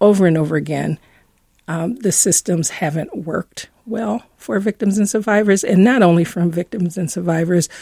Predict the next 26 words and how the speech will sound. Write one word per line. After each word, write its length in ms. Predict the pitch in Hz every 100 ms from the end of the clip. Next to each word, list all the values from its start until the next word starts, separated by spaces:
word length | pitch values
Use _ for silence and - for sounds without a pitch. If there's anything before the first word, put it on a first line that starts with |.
| - -
but 140 | 190
we 240 | 233 220 202
have 240 | 196 175
seen 380 | - 180 170 170
that. 420 | 160 - - -
Um, 240 | 202 180
there 180 | 175 175
was 180 | 180 165
a 80 | 175
Denied 560 | 151 196 180 165 170
Justice 420 | 156 175 - - -
series, 640 | - 220 269 254 - - - - - -
um, 460 | 180 175 175 175 - _
in 260 | 175 170 165
two 220 | - 180
thousand 400 | - 170 160 165
and 140 | 165 -
eighteen 520 | 180 - - 196 185
that 180 | 175 180
really 300 | 202 247 196
just 300 | 170 165 -
highlighted 680 | 185 185 196 165 156 165 - - _ 190
the 300 | 180 175 175 269 165
lack 420 | 185 180 202 - _
of 420 | 185 175 180 180 - _ _ _ _ -
our 440 | 170 180 190 -